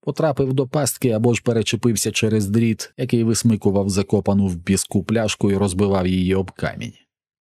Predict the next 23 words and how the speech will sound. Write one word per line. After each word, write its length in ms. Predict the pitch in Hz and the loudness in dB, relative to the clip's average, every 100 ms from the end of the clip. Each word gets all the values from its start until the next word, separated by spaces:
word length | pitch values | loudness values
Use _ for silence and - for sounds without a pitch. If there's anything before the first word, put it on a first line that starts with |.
| _ _ _ _ _ _ _ _ | _ _ _ _ _ _ _ _
Наступні 500 | 113 110 190 165 170 | -4 0 0 2 0
кілька 320 | 151 147 139 | 2 0 0
ночей 400 | 143 143 - 170 | 0 0 0 0
я 140 | 131 131 | 2 0
просидів 520 | - 123 135 123 120 | 0 0 0 2 4
на 80 | 120 | 4
горищі, 580 | 113 131 127 - 123 113 | 2 2 0 0 -2 2
висунувши 600 | 117 - 113 104 - 107 | 2 2 2 2 0 0
голову 480 | 95 110 107 104 | 2 2 2 0
з 40 | 98 | 0
заднього 520 | 92 107 92 101 98 | 0 0 2 2 2
слухового 640 | - 98 - 101 208 - | 0 -2 0 2 2 2
вікна 420 | 196 107 - 139 131 | 0 0 0 2 2
і 100 | 120 | 2
нашорошивши 720 | 110 117 117 104 113 - 135 | 2 2 0 0 -2 0 0
вуха, 480 | 147 156 - - - - | 2 0 -2 -6 -6 0
намагаючись 720 | 101 104 95 92 87 95 - - | 2 2 2 0 -2 -2 -4 -2
розчути 640 | 101 92 - 101 92 90 | -2 -2 -4 -4 -2 -2
дзвін 400 | 85 92 92 90 | -2 -2 0 2
розбитого 560 | 98 87 95 90 87 | 0 0 -2 -2 -2
скла, 440 | 92 - 110 127 113 | -2 -2 -2 -2 -4
приглушену 720 | - 95 95 95 - 87 87 | -2 0 0 -2 0 0 2
лайку 500 | 101 107 101 98 | 2 0 0 0